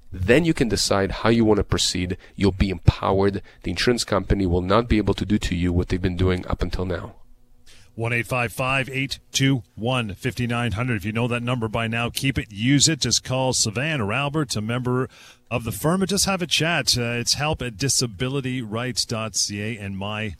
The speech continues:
Speaker 2: disability questions dot com. There's so much contact out there for you. Really simple to use. No pressure. Just call the guys or contact them and have a, have a chat. Lots more to go here, but we gotta take a short break. In the meantime, lots more on the way of the Disability Law Show. This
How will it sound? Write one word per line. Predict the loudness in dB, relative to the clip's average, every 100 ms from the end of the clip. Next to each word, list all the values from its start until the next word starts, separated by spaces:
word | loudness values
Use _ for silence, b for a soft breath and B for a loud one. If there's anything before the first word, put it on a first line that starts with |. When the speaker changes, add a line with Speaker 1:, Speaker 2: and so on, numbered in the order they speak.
| -8
Speaker 2:
disability | -4 -2 -2 -4 -6 -8 -10
questions | -6 -6 -6 -8
dot | -8 -8
com. | -10 -12 -8
There's | -6
so | -6
much | -6 -8
contact | -10 -8 -8 -10 -10
out | -12 -10
there | -12
for | -10 -8
you. | -8 -12 b b b -6
Really | -6 -4
simple | -4 -4 -6
to | -8
use. | -8 -8 -6
No | -8
pressure. | -6 -8 -8 -8
Just | -10 -10
call | -10 -10
the | -10
guys | -10 -8 -6 -8
or | -8
contact | -10 -10 -10 -10
them | -10 -10
and | -10
have | -10 -12 -12
a, | -14 b b b
have | -8 -4
a |
chat. | -4 -2
Lots | -2 0
more | 0
to | 0
go | 2 2
here, | 2
but | 0 -4
we | -4
gotta | -4
take | -4 -4
a | -2
short | 0 -2 0
break. | -2 -2 -4
In | -6 -4
the | -4
meantime, | -4 -4 -4 -4 -4
lots | -4 -4 -4 -4
more | -4 -2
on | -4
the | -2
way | -2 -4
of |
the | -4
Disability | -4 -2 -2 -2 -4 -4 -4 -6
Law | -4 -2
Show. | -2 -2 -2
This | -2 -2 -4